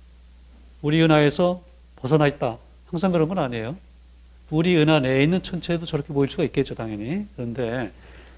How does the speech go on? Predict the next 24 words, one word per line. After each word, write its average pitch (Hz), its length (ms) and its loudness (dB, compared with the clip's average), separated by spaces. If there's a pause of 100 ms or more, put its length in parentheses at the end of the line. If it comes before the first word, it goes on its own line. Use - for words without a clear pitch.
(180)
요건 139 300 2
나중에 127 320 0
알고 117 220 0
보니까 120 560 -6
다행히도 123 580 -2 (640)
요게 127 240 2
진짜 117 640 -4 (800)
이 139 120 0
우리 147 280 2
은하에서 135 640 0 (320)
한 131 200 -2
이십만 175 600 4
광년 156 380 6
거리 135 240 0
떨어져 160 300 4
있는 135 380 2 (500)
하나의 139 200 0
소은하인 135 600 2
거예요, 127 180 0
이게. 101 200 -6 (1600)
자, 120 140 -6
보세요. 120 300 -4
우리 127 280 0
요게 113 260 -2